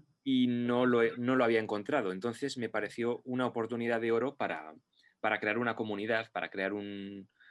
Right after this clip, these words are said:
un esto donde se cuente toda la historia, pero sin saltarte partes que pueden considerarse aburridas, pero que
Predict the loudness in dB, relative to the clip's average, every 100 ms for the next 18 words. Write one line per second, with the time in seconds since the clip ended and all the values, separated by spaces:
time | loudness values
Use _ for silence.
0 | _ -2 -2 0 0 0 -2 -4 -2 -2
1 | 0 0 0 0 -2 -2 -2 -2 -2 -2
2 | 0 -2 -6 -6 -4 -4 -6 -4 -2 -4
3 | -4 -10 -10 _ _ _ _ -2 0 -4
4 | 0 -2 -2 -18 _ 2 2 2 0 -2
5 | -2 -2 -2 -4 -2 0 2 0 0 -4
6 | -4 -2 -2 -2 -6 -8